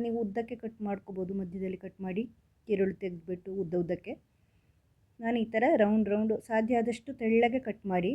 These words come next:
ಹೀಗೆ ಯಾವ ರೀತಿನಾದ್ರೂ ತೆಳ್ಳಗಿದ್ರೆ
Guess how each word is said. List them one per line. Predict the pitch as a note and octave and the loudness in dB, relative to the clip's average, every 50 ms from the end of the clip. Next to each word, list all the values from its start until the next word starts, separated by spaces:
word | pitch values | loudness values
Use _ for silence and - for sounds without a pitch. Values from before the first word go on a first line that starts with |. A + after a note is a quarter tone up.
| B3 | 0
ಹೀಗೆ | A#3 G3 D3+ - F3 G#3 D4+ - _ _ _ _ _ _ _ _ _ _ _ _ _ _ _ _ _ _ _ _ _ _ _ _ _ _ _ _ _ _ _ - | -2 -4 -4 -4 -6 -8 -8 -8 _ _ _ _ _ _ _ _ _ _ _ _ _ _ _ _ _ _ _ _ _ _ _ _ _ _ _ _ _ _ _ -10
ಯಾವ | G3 F#3+ F#3+ F#3+ F#3 | -4 -2 -2 0 0
ರೀತಿನಾದ್ರೂ | F3+ F3+ F#3+ F3+ F3+ D#3+ D3+ D3+ D#3+ D3+ D3+ G3+ D#4 F4 - | -2 -2 -2 0 0 0 0 0 -2 -4 -4 -4 -4 -2 0
ತೆಳ್ಳಗಿದ್ರೆ | B3 A3 A3 G#3 G3+ G3+ G3 G3 A3+ | 2 4 4 4 4 2 0 0 -2